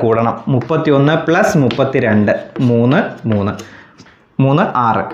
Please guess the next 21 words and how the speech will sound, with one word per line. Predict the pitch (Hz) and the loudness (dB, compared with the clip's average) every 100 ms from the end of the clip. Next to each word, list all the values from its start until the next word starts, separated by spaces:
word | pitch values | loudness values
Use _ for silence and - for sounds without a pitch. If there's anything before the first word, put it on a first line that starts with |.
| 127 | -2
അറുപത്തിമൂന്ന് | 131 143 147 208 269 - - - 120 131 143 151 107 | 0 0 0 0 -2 -4 -16 -6 0 0 0 -2 -2
എന്ന് | 127 | -2
ഉത്തരം | - 95 95 | -2 -2 -2
കിട്ടും. | - - - _ _ _ _ _ _ _ _ - - 123 | -4 -8 -12 _ _ _ _ _ _ _ _ -20 -8 -2
ആൻസർ | 117 117 190 - 113 | 0 2 0 0 0
അറുപത്തിമൂന്ന്, | 113 113 - - 180 - 107 104 107 120 - - | 0 0 -2 -2 -2 -2 -4 0 2 2 0 -4
ഓപ്ഷൻ | 104 - 143 131 - | -6 -4 -4 -4 -8
സി. | - - - - - - - _ - - - - - - - - - - - | -10 -10 -14 -20 -20 -20 -20 _ -20 -20 -18 -18 -18 -18 -18 -20 -20 -20 -20
ഇത്രയേ | - - - | -8 -8 -8
ഉള്ളൂ. | - - - - - | -16 -20 -20 -20 -4
വളരെ | 135 160 175 170 | -2 2 2 2
നിസ്സാരമായിട്ട് | 131 143 135 120 117 117 | 2 0 2 0 0 -2
നമുക്കിത് | 107 123 123 120 | -2 -2 -2 0
ചെയ്യാൻ | 113 117 | 0 0
പറ്റും. | 131 196 - - - - - 120 | 0 0 -2 -8 -18 -20 -6 -2
അപ്പോൾ | 123 - - - | 2 0 0 -4
പ്രാക്ടീസ് | 135 - 135 - | -4 -2 -2 -2
ചെയ്യുക. | 95 - - - - - - - - | -4 -4 -8 -12 -20 -20 -20 -8 0
അപ്പോൾ | 202 226 | 2 4
ഇന്നത്തെ | 240 247 247 | 4 4 4
ക്ലാസ്സിൽ | 202 196 214 | 2 2 2